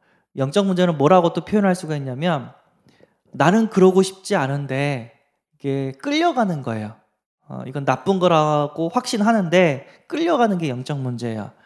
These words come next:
그러니까 끄는 존재가 있다는 거죠. 어, 사탄, 마귀, 귀신이, 어, 내 영혼을, 내 삶을, 어, 계속해서 끌고 갑니다. 이게 뭐죠? 이제 게임 중독에 빠지거나 알코올 중독에 빠지거나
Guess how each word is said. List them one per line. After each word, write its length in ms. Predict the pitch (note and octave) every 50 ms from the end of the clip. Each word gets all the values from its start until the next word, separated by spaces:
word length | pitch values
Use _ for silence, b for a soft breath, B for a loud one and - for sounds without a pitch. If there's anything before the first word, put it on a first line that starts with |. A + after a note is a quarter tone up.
| b b b b
그러니까 240 | - - A#2+ -
끄는 440 | - - A#3 B3 C4+ C4 B3+ A#3 G#3+
존재가 400 | - D#3+ C#3 C3 B2+ D3 C#3 B2+
있다는 340 | A2 - D3 C#3 B2+ B2+ A#2+
거죠. 340 | A2+ A2+ - E3 G3 A3 B B B B B B B B
어, 80 | - A2+
사탄, 380 | - - A3+ A3+ A#3+ A#3 G#3+ G3+
마귀, 280 | F3+ D#3+ D3 D3 C3+ C3+
귀신이, 680 | D3+ C#3+ C3+ - C3+ C3+ E3 F#3 F3 D3 A#2+ b b b b b b b b b _
어, 300 | - - - - - - -
내 560 | C#3 C#3 C#3 C#3+ D#3 F3 F#3+ A3+ G#3 - _ _ -
영혼을, 560 | B2+ B2+ C3 D3 D3+ C#3+ C#3 C3 A#2+ A#2 -
내 140 | C3 C3 B2+
삶을, 720 | B2+ - - G#3 G3+ G3 F#3 E3+ F3+ G#3 A#3+ C4+ B3+ B B B B B B B B B B B B B B _ -
어, 400 | B2+ B2+ B2 A#2 A2+ A#2 B2+ D3 -
계속해서 640 | - C#3+ D#3 E3+ - D3+ C#3+ D3 B2+ A#2+ - - _ _ _ _ _ _ -
끌고 220 | B3 C#4 C4+ B3+
갑니다. 540 | G#3 E3+ D3 C#3 B2 A2+ - G#2+ A#2 - _ _ _ _ _
이게 120 | _ - A#2+
뭐죠? 500 | A#2+ B2+ C3 C#3 C#3 - G3+ A#3 C4+ - - - _
이제 100 | - C3+
게임 400 | - - G#3 A3 A#3 A#3 A3 G#3+
중독에 460 | G#3 - D#3+ D3 D3 D3+ D3 C#3+ D3
빠지거나 800 | C#3 D3+ E3+ E3+ E3+ - D#3 C#3 C3+ A#2+ B2 C#3+ F3+ G#3 G#3+ B B B B B B B
알코올 540 | - B2+ C#3+ C#3+ - - - E3 D3 D3
중독에 480 | D3 - D3 C#3 C#3+ C#3 B2+ C3+ C3+ -
빠지거나 680 | - E3 E3+ D#3+ - D3 C3+ A#2+ G#2+ B2+ A#2+ A2+ A2+